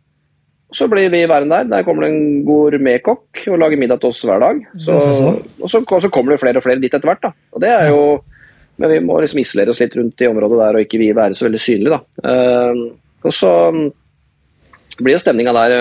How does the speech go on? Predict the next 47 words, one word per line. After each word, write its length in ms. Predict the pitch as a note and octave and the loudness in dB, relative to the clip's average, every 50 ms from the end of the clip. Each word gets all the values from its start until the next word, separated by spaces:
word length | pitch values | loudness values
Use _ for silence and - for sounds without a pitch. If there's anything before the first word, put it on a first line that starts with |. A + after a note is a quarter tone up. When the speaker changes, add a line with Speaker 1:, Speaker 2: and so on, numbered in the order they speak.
| B2 B2 | 0 0
Speaker 1:
eh, 40 | A#2+ | 0
bedre 180 | A#2 A2 A#2 B2+ | 0 0 0 0
og 40 | A2+ | 0
bedre, 260 | G#2+ B2+ F3+ G#3+ G3 | 0 0 0 -2 -2
ettersom 340 | - E3+ D#3 - D#3 D3 D3 D3 | -4 -6 -6 -4 -4 -4 -2 -4
jo 80 | D3 C#3 | -2 0
flere 160 | C#3+ C3 B2 | 0 0 0
som 140 | B2+ C#3+ C3 | -2 -4 -4
kommer 180 | C3 B2 D3 | -2 -2 -2
dit, 80 | G3 - | -2 -4
da, 80 | C3 B2+ | -4 -4
selvfølgelig. 360 | - F3 D#3 D#3 D#3 D3+ - _ _ _ - - - - - - - | -2 -2 0 0 -2 -4 -6 _ _ _ -20 -20 -20 -20 -12 -4 -2
Speaker 2:
Ja, 140 | C3 C#3+ B2 | -2 -2 -2
nå 420 | - - - - _ _ - D#3 | -4 -10 -20 -20 _ _ -6 -4
tror 80 | C3 D#3 | -2 0
jeg 60 | F3 | 0
jeg 40 | C#3+ | 0
Speaker 1:
Så, 60 | - | 2
Speaker 2:
skulle 140 | E3+ D#3 D3 | 2 0 0
si 100 | - - | 2 2
Speaker 1:
og 60 | E3+ - | 2 2
Speaker 2:
at, 40 | - | 4
Speaker 1:
vi 100 | G3 - | 4 4
må 60 | C4+ | 4
Speaker 2:
at 60 | B3+ G3+ | 4 4
Speaker 1:
være, 160 | C3+ C3+ - | 4 4 2
Speaker 2:
det, 60 | - | 2
handlelista, 560 | D3+ B2 G#2+ G#2+ G2+ G#2 - - - B2+ B2 B2 B2 A#2+ A2 G#2 - _ _ - - - _ _ _ _ | 2 0 0 -2 -2 -2 -4 -4 -2 0 0 2 2 0 -2 -4 -8 _ _ -20 -20 -20 _ _ _ _
at 100 | - D#3 | -6 -4
det 80 | C#3 C3 | -2 0
blir 160 | C#3+ C#3 - | 0 0 0
friere 300 | E3 D3+ B2+ A2+ G#2+ B2+ | 0 0 0 2 2 0
og 40 | B2+ D#3 | 0 2
friere 240 | C#3 B2+ A2 B2 A#2+ | 0 2 2 0 0
tøyler 300 | C#3+ C3 A#2 G2 G#2 A#2 | 0 0 0 0 0 0
i 60 | A#2+ B2 | 0 0
handlelista, 480 | A2+ G2 G2 G2 G#2 - - D#3+ F3 | 0 -2 -2 -2 -2 -2 0 0 0
ja, 60 | E3+ D3 | 2 2
men 180 | D3 C#3+ C#3 | 2 0 2
<laughs> 60 | C3 C#3 | 2 2
det 480 | D3 C3+ G#3 G3+ F3+ - G#3+ G3 E3 | 2 2 2 2 2 2 0 0 0
var 120 | - F3+ - | 0 -2 -2
ikke, 160 | - E3 D3+ - E3 B2+ - | -2 -2 -2 -2 -4 -4 -4
det 320 | - - D#3 - - - | -4 -4 -6 -6 -4 -2
var 160 | C3+ C3+ B2+ | 0 0 0
ikke, 140 | C#3 C3+ B2+ C3+ | 0 0 0 0
ja. 80 | C#3 | -2